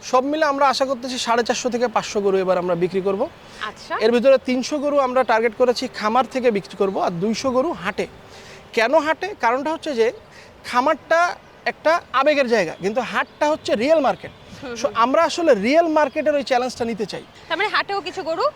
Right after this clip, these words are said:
Speaker 1: আমরা
Speaker 2: যাচ্ছে?
Speaker 1: হাটে প্রায় দুইশো গরু বিক্রি করব। আমাদের হাটে already, আহ, ডোগা যেটাকে বলে, মানে স্ট্যান্ড নেওয়া হয়ে গেছে।
Speaker 2: হ্যাঁ।
Speaker 1: আমরা দুইশো গরু ওখানে সেল করব, আর বাকি তিনশো গরু এখান থেকে সেল
Speaker 2: কিন্তু
Speaker 1: করব।
Speaker 2: দর্শক তো জানতে চাইবে আপনি কি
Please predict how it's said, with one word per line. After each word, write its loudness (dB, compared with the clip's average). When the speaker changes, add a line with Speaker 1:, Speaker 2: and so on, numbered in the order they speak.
Speaker 1:
আমরা -2
Speaker 2:
যাচ্ছে? 2
Speaker 1:
হাটে 2
প্রায় 2
দুইশো -2
গরু 2
বিক্রি -6
করব। -4
আমাদের -4
হাটে -4
already, -2
আহ, -4
ডোগা 4
যেটাকে 2
বলে, -2
মানে -6
স্ট্যান্ড -2
নেওয়া 0
হয়ে -2
গেছে। -4
Speaker 2:
হ্যাঁ। -8
Speaker 1:
আমরা 0
দুইশো -2
গরু 2
ওখানে -6
সেল -4
করব, -2
আর 2
বাকি -6
তিনশো -10
গরু -8
এখান -10
থেকে -14
সেল -8
Speaker 2:
কিন্তু -8
Speaker 1:
করব। -2
Speaker 2:
দর্শক -6
তো -8
জানতে -4
চাইবে 0
আপনি -2
কি -6